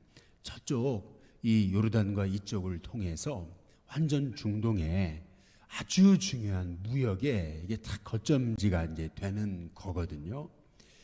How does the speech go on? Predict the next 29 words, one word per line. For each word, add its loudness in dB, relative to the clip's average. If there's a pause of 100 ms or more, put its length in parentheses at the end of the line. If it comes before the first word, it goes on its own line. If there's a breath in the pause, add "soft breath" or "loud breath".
(480 loud breath)
이 10
참 0
무역의 4
중심 -4
거점지가 2
되는 -4
이 -2
부분을, 0 (720 loud breath)
어, -8
이 2
바벨론이 0
이제 -4
가만히 -8
둘 -4
리가 2
없습니다. -8
예, -12 (260)
가만히 -8
둘 -8
리가 -2
없는데, -6
그렇지 -2
않아도 -4 (760 loud breath)
지금 0
유다를 4
정복하기 -2
호시탐탐 -4
노리고 4
있는데, -2